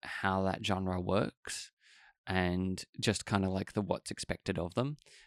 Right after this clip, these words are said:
Um, and, yeah, that's, that's a very hard, um, but also very interesting thing. Like, I, I know, you know, so many people who have just watched countless shows to kinda get their heads around certain concepts, like, you know,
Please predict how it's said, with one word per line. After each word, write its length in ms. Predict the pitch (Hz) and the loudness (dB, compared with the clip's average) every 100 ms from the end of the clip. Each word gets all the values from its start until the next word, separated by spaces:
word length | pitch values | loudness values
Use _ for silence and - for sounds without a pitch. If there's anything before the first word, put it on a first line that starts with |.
| - | -6
Um, 560 | 107 95 92 92 92 - - _ | 2 4 4 2 -2 -4 -12 _
and, 340 | - 110 107 107 | 0 0 0 -2
yeah, 260 | 127 135 98 | 2 4 4
that's, 260 | 107 - - | 2 0 0
that's 280 | 113 110 | 0 4
a 20 | 117 | 4
very 380 | 104 101 101 | 6 6 6
hard, 540 | 95 95 92 92 92 - - _ _ _ _ _ - | 4 4 4 4 0 -4 -12 _ _ _ _ _ 0
um, 280 | 98 90 87 | 2 2 4
but 160 | 123 | 4
also 320 | 160 165 - 101 | 6 4 6 6
very 320 | 117 123 113 | 6 6 4
interesting 480 | 113 120 - 113 101 | 2 2 2 0 2
thing. 280 | 139 156 - | 0 0 -2
Like, 280 | 101 - - | -4 -4 2
I, 240 | 101 110 - | 6 6 4
I 120 | 107 | 2
know, 480 | 110 101 101 98 107 - - | 2 4 4 2 0 -4 -4
you 80 | 101 | -2
know, 100 | 101 | 0
so 180 | 101 | 2
many 160 | 98 98 | 2 2
people 240 | 98 95 | 0 2
who 80 | 95 | 2
have 100 | 90 | 0
just 200 | 98 98 - - | -2 -4 -8 0
watched 360 | 104 - - - | 2 2 -4 -10
countless 480 | - 117 127 92 90 | -2 0 0 -2 -4
shows 640 | - - - - 151 - - - - - - - | -2 -2 -2 -4 -6 -8 -16 -20 -20 -20 -20 -6
to 100 | 117 | -2
kinda 240 | - 95 92 | 4 4 4
get 160 | 98 | 0
their 100 | 92 | -2
heads 260 | 85 90 - | -2 -2 -2
around 360 | - 82 85 - _ _ | -8 -6 -6 -8 _ _
certain 460 | - - - 98 - - _ _ | -10 -8 -6 -6 -6 -12 _ _
concepts, 680 | - 92 87 90 92 - - | -2 -2 0 -2 -4 -4 -8
like, 340 | - 101 - - | -2 -2 -2 -4
you 100 | 95 | -4
know, 280 | 85 87 | -2 -2